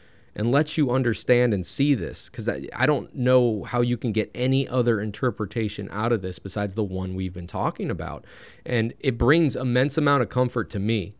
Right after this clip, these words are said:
And I hope it does the same for you, because that's why this section was written. It was meant to bring comfort to the believers at the church in Ephesus. Starting at verse three, it says, "Blessed be the God and Father of our Lord Jesus Christ,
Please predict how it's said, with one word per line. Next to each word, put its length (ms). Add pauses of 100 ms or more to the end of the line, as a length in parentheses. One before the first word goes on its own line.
(420)
And 100
I 40
hope 320
it 100
does 220
the 100
same 280
for 140
you, 180
because 260
that's 220
why 180
this 200
section 380
was 160
written. 340
It 100
was 160
meant 340
to 80
bring 260
comfort 500 (220)
to 100
the 120
believers 600
at 80
the 80
church 300
in 100
Ephesus. 600 (840)
Starting 400
at 40
verse 220
three, 220
it 80
says, 180
"Blessed 560
be 240
the 140
God 580
and 220
Father 500
of 240
our 200
Lord 320
Jesus 340
Christ, 400